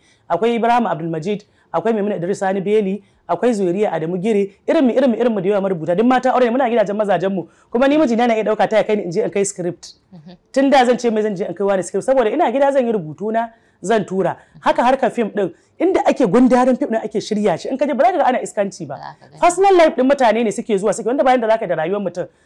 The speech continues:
Speaker 1: Personal life, duk da kuma shi ma a hakan ma, har yanzu ni ina challenging da za a ce babban maru-, jaruma ko jarumi sun yi wani abun, kullum za ka kiyaye kansu suke, suna ƙoƙarin su kare.
Speaker 2: Mhm.
Speaker 1: Yawanci za ka ga masu irin wannan abubuwan da za su saka a media, yawanci za ka ga wanda ba, ba a ma san su ba ne,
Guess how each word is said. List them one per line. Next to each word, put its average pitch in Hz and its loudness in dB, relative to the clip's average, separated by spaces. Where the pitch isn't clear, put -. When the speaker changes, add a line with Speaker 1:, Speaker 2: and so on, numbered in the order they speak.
Speaker 1:
Personal 214 0
life, 185 2
duk 254 -4
da - 4
kuma 254 0
shi 262 -4
ma 254 0
a 175 -8
hakan 214 -2
ma, 151 -8
har 247 0
yanzu 254 2
ni 220 -4
ina 220 0
challenging 190 -2
da 165 -4
za 202 0
a 175 -2
ce 180 -6
babban 160 0
maru-, 226 2
jaruma 202 2
ko 214 2
jarumi 208 0
sun 220 -4
yi 240 -2
wani 202 0
abun, 185 -4
kullum 240 0
za 226 4
ka 180 -2
kiyaye 165 -4
kansu 160 -8
suke, 175 -12
suna 214 -2
ƙoƙarin 214 2
su 202 -4
kare. 185 0
Speaker 2:
Mhm. 160 -20
Speaker 1:
Yawanci 262 0
za 311 2
ka 302 4
ga 269 2
masu 247 0
irin 247 0
wannan 233 0
abubuwan 220 0
da 202 0
za - -
su 196 -6
saka - -6
a 165 -6
media, 185 -2
yawanci 226 -2
za 233 2
ka 196 0
ga 196 -2
wanda 214 -2
ba, 175 -4
ba 156 -8
a 160 -8
ma 185 -4
san 214 -6
su 185 -14
ba 185 -4
ne, 180 -10